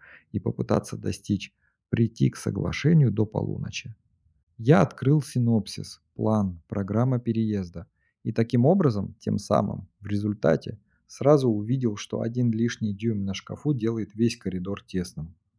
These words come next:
Комната казалась хрупкой, ломкой, хрустящей, будто любое слово могло нападать на нас из угла. Но Лена успела нарядиться и накраситься.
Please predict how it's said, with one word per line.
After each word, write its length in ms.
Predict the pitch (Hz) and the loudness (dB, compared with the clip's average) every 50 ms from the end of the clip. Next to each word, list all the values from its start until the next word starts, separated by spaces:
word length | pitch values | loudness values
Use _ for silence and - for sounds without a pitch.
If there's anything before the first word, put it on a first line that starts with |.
| _ _ _ _ _ _ _ | _ _ _ _ _ _ _
Комната 460 | - - 147 170 180 160 127 107 - 101 | -2 2 4 4 6 4 2 0 -2 -6
казалась 460 | - 110 101 110 117 117 113 107 - | -6 -4 -2 0 0 0 0 -2 -4
хрупкой, 640 | - - - 110 113 107 - - - - 82 - - _ _ | -8 -6 -2 0 0 0 -2 -6 -14 -14 -14 -14 -16 _ _
ломкой, 600 | - 101 101 110 123 123 113 107 - - 87 85 87 | -12 -6 -2 0 0 0 -2 -4 -8 -12 -14 -14 -14
хрустящей, 920 | - - - 120 117 117 - - - 101 98 104 - - - 107 101 - _ _ _ _ _ _ _ _ - | -18 -8 -2 -2 -2 -2 -2 0 2 2 2 2 0 -4 -8 -12 -12 -14 _ _ _ _ _ _ _ _ -4
будто 340 | 107 123 127 123 - 120 | 0 0 0 0 0 0
любое 400 | 113 113 113 113 123 127 123 113 | 0 0 2 2 2 2 2 0
слово 360 | 104 - - 190 214 220 151 113 | -2 -4 -4 -2 -2 0 0 0
могло 320 | 104 104 101 98 107 113 | 0 0 0 0 0 0
нападать 520 | 113 107 92 - 104 98 101 110 117 - - | 0 -2 -2 -2 -2 0 0 0 0 0 -2
на 100 | 90 78 | -4 -2
нас 260 | 85 95 101 - - | -2 -2 -2 -2 -4
из 120 | 101 98 | -6 -6
угла. 380 | 101 90 82 78 76 76 95 - _ _ _ _ _ _ _ _ _ _ | -4 -4 -4 -4 -6 -8 -10 -14 _ _ _ _ _ _ _ _ _ _
Но 160 | - 107 110 107 | 4 6 6 8
Лена 320 | 107 131 170 160 135 113 | 8 6 6 4 4 2
успела 400 | 104 101 - - 127 117 113 110 | 0 0 -2 0 0 2 2 2
нарядиться 600 | 104 104 104 104 101 98 104 143 156 - - 120 | 2 2 2 2 0 0 0 -2 -2 -2 0 0
и 100 | 113 107 | 2 2
накраситься. 760 | 104 110 113 - 104 98 90 85 - - - - - 95 | 2 2 0 0 2 2 2 0 -2 -6 -18 -18 -18 -18